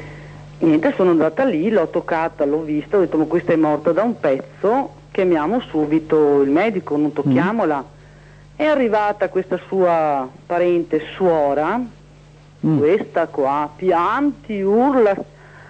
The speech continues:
Speaker 1: Oh, gli ho dovuto dare trentacinque gocce,
Speaker 2: Sì.
Speaker 1: l'ho ben imbottita per calmarla. Ho detto: "Ma madre, adesso sei col Signor, Cristo Santo,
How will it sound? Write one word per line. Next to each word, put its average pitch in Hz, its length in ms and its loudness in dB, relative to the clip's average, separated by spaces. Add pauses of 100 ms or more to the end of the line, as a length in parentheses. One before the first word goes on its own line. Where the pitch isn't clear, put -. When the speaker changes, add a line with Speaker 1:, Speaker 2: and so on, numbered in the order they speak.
(100)
Speaker 1:
Oh, 254 260 2
gli 196 160 0
ho 226 140 2
dovuto 214 440 0
dare 208 360 0
trentacinque 233 800 -2
gocce, 185 680 0 (260)
Speaker 2:
Sì. 160 260 0 (280)
Speaker 1:
l'ho 190 180 2
ben 196 160 2 (120)
imbottita 180 840 -2 (100)
per 233 220 0
calmarla. 202 720 -2 (640)
Ho 208 140 -2
detto: 220 260 0
"Ma 165 100 0
madre, 175 540 2
adesso 180 480 0
sei 180 120 -2
col 175 220 0
Signor, 190 460 0 (160)
Cristo 196 560 0
Santo, 180 580 0